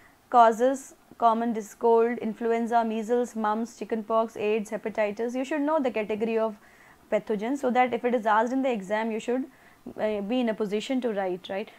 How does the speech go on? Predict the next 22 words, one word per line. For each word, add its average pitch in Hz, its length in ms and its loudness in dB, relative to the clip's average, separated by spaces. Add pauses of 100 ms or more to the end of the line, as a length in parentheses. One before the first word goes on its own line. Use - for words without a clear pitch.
(120)
Bacteria 285 680 0
will 226 140 -2
cause 214 420 0
cholera, 233 540 4
typhoid, 226 560 0
tuberculosis, 220 720 0
tetanus, 226 540 -4
anthrax, 226 560 -4
food 214 240 -10
poisoning. 202 480 -4 (800)
Fungi 262 460 4
here, 262 280 4
skin 254 240 -4
infections, 233 840 -4
protozoans, 262 840 0 (120)
malaria, 233 640 2
kala 220 340 2
azar, 226 200 -2
amoebic 214 380 -4
dysentery, 220 540 -4
sleeping 220 400 -6
sickness, 226 480 -8